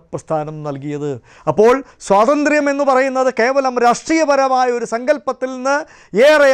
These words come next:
അപ്പുറത്തേക്ക് ഉയർന്ന ചിന്താഗതിയിലേക്ക് അതിൻ്റെ സാമ്പത്തികവും സ്വയം പര്യാപ്തവും സ്വാശ്രയത്വവും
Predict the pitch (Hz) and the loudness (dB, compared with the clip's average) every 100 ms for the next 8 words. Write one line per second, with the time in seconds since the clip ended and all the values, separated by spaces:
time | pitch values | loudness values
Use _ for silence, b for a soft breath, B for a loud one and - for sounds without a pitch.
0 | 247 247 330 294 294 269 254 254 269 294 | 2 2 0 2 0 -2 -2 -4 -4 -4
1 | 294 254 233 247 269 254 240 247 247 240 | -6 -8 -2 0 0 -2 -6 -4 -4 0
2 | 240 196 B B 170 233 233 226 226 254 | 0 -2 B B -2 -2 -2 0 2 2
3 | 302 311 302 269 269 262 196 143 _ _ | 0 -4 -4 0 0 0 -6 -16 _ _
4 | _ _ - 233 247 311 311 277 269 262 | _ _ 0 2 2 2 0 2 0 -2
5 | 254 240 202 b b - 214 190 254 - | -4 -4 -6 b b -6 0 2 0 0
6 | 294 294 285 277 262 | 0 0 0 -2 -2